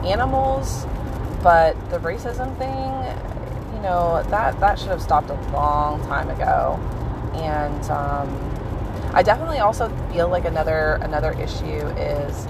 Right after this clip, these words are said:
uh, cops, um, that are not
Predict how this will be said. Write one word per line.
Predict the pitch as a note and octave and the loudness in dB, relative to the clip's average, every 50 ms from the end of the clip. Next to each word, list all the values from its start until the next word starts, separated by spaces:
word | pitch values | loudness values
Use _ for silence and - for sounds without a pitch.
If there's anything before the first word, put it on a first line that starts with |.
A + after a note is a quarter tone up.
| - - | -6 -4
uh, | D3+ D3 D3 C#3+ C#3+ C#3+ C#3 - | -4 -2 -2 -2 -4 -4 -4 -4
cops, | - - E3 D#3 C#3 A#2+ - - - - - - - - - - - - - - - - - - | 0 4 4 6 6 4 0 -4 -6 -6 -6 -6 -6 -6 -6 -6 -6 -4 -4 -4 -6 -6 -6 -4
um, | D#3 D3 C#3+ C#3+ C#3 C#3+ C#3+ C#3+ C#3 - - - - - - - - - - - - - - - - - | -2 -2 0 0 -2 -2 -2 -4 -4 -4 -6 -6 -6 -6 -6 -6 -6 -6 -6 -6 -6 -6 -6 -6 0 4
that | D#3+ D3+ D3+ D3+ C#3 - - | 6 8 8 8 6 4 0
are | D3 D3 D3 | 0 0 0
not | C#3+ D3 D3 C#3+ C3 - | 0 2 0 0 0 0